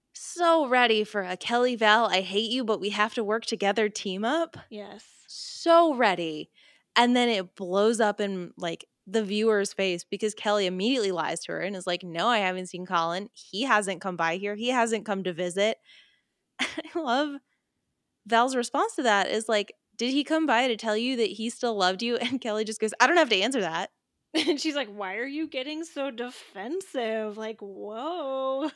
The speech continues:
Speaker 2: <laughs>
Speaker 1: Right? Like, that's not a no, Kelly.
Speaker 2: Yeah. I do love, like, okay, so I had so many thoughts running through my head in this one, like, three and a half minute scene of how,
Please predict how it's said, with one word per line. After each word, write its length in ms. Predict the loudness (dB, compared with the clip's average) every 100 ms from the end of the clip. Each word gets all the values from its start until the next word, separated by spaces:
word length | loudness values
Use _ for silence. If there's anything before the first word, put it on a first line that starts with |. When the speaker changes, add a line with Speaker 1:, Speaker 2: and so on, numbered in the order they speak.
| -4
Speaker 2:
<laughs> 440 | -2 -2 -4 -12 _ -20 -6
Speaker 1:
Right? 240 | -4 -4 -2
Like, 220 | -2 0
that's 300 | 2 2 2
not 260 | 0 2 4 4
a 40 | 2
no, 540 | 0 2 4 4 2
Kelly. 640 | -2 -4 -2 -4 -6 -10 -14 -10
Speaker 2:
Yeah. 440 | -4 -4 -6 -10 -16 _ -8
I 140 | -4 -2
do 380 | -2 -2 -2 -4
love, 380 | -6 -6 -6
like, 200 | -6 -8 -10
okay, 240 | -10 -8
so 220 | -10 -8 -6
I 120 | -6
had 100 | -6
so 200 | -8 -8
many 200 | -6 -8
thoughts 340 | -8 -10 -10 -12
running 220 | -14 -12
through 140 | -14
my 100 | -14
head 220 | -14 -14
in 140 | -14 -14
this 180 | -16 -14
one, 320 | -12 -10 -10
like, 220 | -12 -12
three 220 | -12 -10
and 80 | -10
a 60 | -12
half 240 | -16 -16
minute 240 | -18 -18
scene 380 | _ -20 -20 -20 _ _ -20 _ _ -14
of 260 | -12 -12 -14 _ _ _ _ _
how, 520 | -10 -6 -4 -4 -6